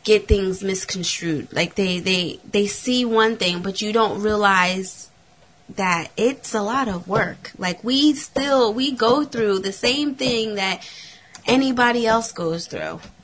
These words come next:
You know, the insecurities, the what ifs, the, the miscommunication, the,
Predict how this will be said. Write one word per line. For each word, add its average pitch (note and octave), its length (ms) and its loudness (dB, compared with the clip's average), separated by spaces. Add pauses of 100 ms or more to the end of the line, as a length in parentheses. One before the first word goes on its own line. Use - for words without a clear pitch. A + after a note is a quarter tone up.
(140)
You G3+ 160 0
know, F#3 380 2
the F#3+ 220 -2
insecurities, F3+ 1160 -2
the F#3 160 -4
what G#3 320 0
ifs, D#3+ 500 -6
the, E3 540 -2 (560)
the G3 140 0
miscommunication, G3+ 1600 4
the, E3+ 580 0